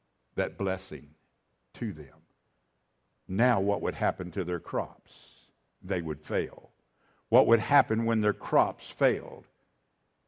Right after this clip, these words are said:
They would starve to death. They would have no income. <sighs>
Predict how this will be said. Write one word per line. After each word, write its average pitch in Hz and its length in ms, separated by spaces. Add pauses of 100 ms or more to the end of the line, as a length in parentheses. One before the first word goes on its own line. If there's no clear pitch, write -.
(100)
They 113 160
would 92 300 (320)
starve 85 480
to 78 100
death. - 480 (920)
They 120 100
would 110 160
have 95 240
no 85 240 (340)
income. 82 500 (2250)
<sighs> - 60